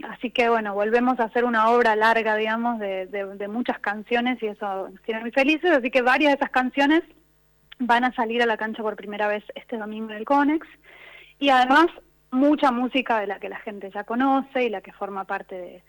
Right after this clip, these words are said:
del repertorio nuestro, eh, hace ya muchos años. Así que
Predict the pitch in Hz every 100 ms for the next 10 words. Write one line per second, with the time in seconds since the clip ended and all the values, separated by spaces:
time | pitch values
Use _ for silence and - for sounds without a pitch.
0 | - - - - 208 196 196 196 196 208
1 | 208 202 202 - - 226 220 190 180 180
2 | - 190 185 196 196 196 196 220 190 185
3 | - _ - 214 - - 285 254